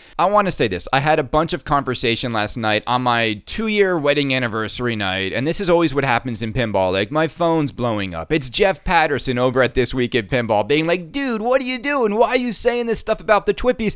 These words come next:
And I just wanna say for the record, look, we did highlight the new scoring system. It is what it is. I'm not gonna keep bringing it up.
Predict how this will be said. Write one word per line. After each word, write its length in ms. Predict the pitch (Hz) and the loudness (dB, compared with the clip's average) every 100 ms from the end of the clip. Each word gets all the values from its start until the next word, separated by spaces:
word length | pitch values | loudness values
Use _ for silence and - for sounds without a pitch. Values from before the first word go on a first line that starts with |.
| - - - - | -6 -16 -12 -2
And 100 | 226 | 0
I 80 | 247 | 0
just 220 | 294 285 | 0 2
wanna 320 | 269 233 202 | 4 4 2
say 220 | - 143 | 4 4
for 120 | 139 | 4
the 120 | 120 107 | 0 2
record, 360 | 98 104 104 | 0 0 -2
look, 180 | 92 92 - - - | -4 -8 -14 -20 -6
we 200 | 214 233 | -4 -2
did 240 | 202 233 | 0 0
highlight 600 | 185 151 143 135 131 135 | 2 4 4 6 4 4
the 80 | 131 | 2
new 220 | 123 123 | 0 0
scoring 460 | 117 - 110 113 110 | -2 -4 -4 -4 -6
system. 500 | - 113 - 127 123 - - - - | -6 -6 -6 -6 -6 -12 -16 -14 -2
It 160 | 220 | 0
is 200 | 254 202 | 0 -2
what 200 | 170 160 | 2 2
it 120 | 120 | 4
is. 280 | 117 117 117 - | 2 2 -2 -4
I'm 260 | 170 214 214 | 0 0 2
not 260 | 196 175 - | 2 2 0
gonna 180 | 160 | -2
keep 320 | 120 - 139 - | -2 -4 -2 -2
bringing 340 | 120 117 113 | -2 -2 -4
it 100 | 107 | 0
up. 320 | 101 104 - | 2 2 0